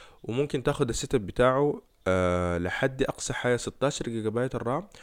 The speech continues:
وخمسمية واتناشر، آه، اس اس دي. هو طبعًا اللابتوب الديزاين بتاعه مشابه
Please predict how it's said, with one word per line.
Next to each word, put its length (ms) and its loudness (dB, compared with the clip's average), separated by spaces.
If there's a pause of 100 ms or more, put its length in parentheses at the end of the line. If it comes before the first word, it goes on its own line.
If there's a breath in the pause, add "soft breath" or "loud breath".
(240 loud breath)
وخمسمية 460 0
واتناشر، 520 -2 (380 soft breath)
آه، 360 -2
اس 140 -4
اس 80 -4
دي. 320 2
هو 120 0
طبعًا 280 0
اللابتوب 380 -2
الديزاين 680 -2
بتاعه 400 0 (500 soft breath)
مشابه 500 2